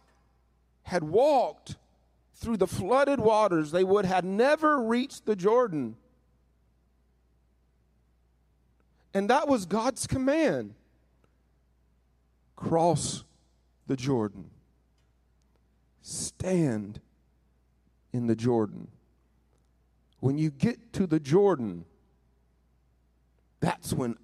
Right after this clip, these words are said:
I will move. God literally told Joshua, says, "When the priests get to the Jordan,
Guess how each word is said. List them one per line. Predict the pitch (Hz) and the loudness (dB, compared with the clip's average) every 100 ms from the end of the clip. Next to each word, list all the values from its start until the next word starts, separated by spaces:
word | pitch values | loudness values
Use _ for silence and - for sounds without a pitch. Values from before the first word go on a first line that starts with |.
| - | -6
I | 143 127 98 95 101 _ _ _ | -4 -4 -6 -10 -16 _ _ _
will | - 98 | -8 -6
move. | 92 113 131 110 104 - - - - _ _ _ _ _ _ _ _ _ | -6 -6 -6 -6 -10 -10 -8 -10 -12 _ _ _ _ _ _ _ _ _
God | 226 262 | 0 2
literally | 285 339 269 233 | 2 2 0 0
told | - 269 277 208 | 0 0 -2 -2
Joshua, | 170 240 339 - 160 120 - - | 0 2 2 0 0 -2 -4 -14
says, | - 214 - - - | 0 0 0 -6 0
"When | 269 214 | 2 4
the | |
priests | 185 - 330 294 - | 2 2 2 0 -4
get | 165 311 403 | -2 -2 0
to | 359 | 2
the | 339 | 2
Jordan, | 339 349 339 240 143 | 2 2 2 0 -4